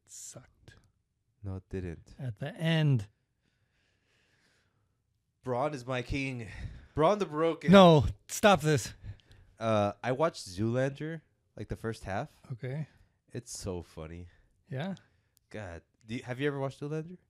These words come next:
Speaker 1: Probably.
Speaker 2: It's so stupid funny.
Speaker 1: I have, actually.
Speaker 2: Like, uh, what's his name?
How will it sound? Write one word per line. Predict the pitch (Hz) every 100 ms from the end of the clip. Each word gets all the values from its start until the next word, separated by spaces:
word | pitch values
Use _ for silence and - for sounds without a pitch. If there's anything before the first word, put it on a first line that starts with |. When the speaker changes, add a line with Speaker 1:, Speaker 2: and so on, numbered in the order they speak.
| _ _ _ _ _ -
Speaker 1:
Probably. | 135 123 117 110 110 98 _ _ _ _ -
Speaker 2:
It's | 139 -
so | - - 117 107
stupid | 98 - - - - 113 98 87 -
funny. | - 82 78 73 _ _ _ _ _ _ _ _ _ _ _ _ _ _ _ _ -
Speaker 1:
I | -
have, | 175 151
actually. | 117 104 - 120 - _ _ _ _ _ _ _ -
Speaker 2:
Like, | 110 104 95 - - _ _ _ _ _ _ _ _ _ _ _ _ _ _ _ _ _ _ _
uh, | 95 87
what's | 98 123
his | 120
name? | 131